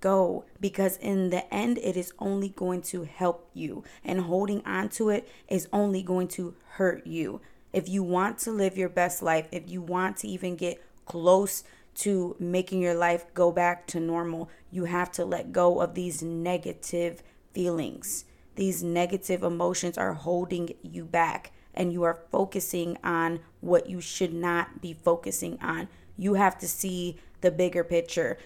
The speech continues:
You have to see the perspective of it being something that was supposed to go the way it went, regardless of how negative it is. Learn from it, grow from it, take from it what you need to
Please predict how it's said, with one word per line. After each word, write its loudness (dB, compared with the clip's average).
You 2
have 4
to -2
see -4
the 6
perspective 4
of 2
it 0
being 0
something -2
that 2
was 2
supposed 2
to -2
go 4
the 2
way 2
it -4
went, -2
regardless 2
of -2
how 2
negative -2
it -2
is. -4
Learn 4
from 0
it, 0
grow 6
from -2
it, -2
take -4
from 2
it 0
what -2
you -4
need -4
to -4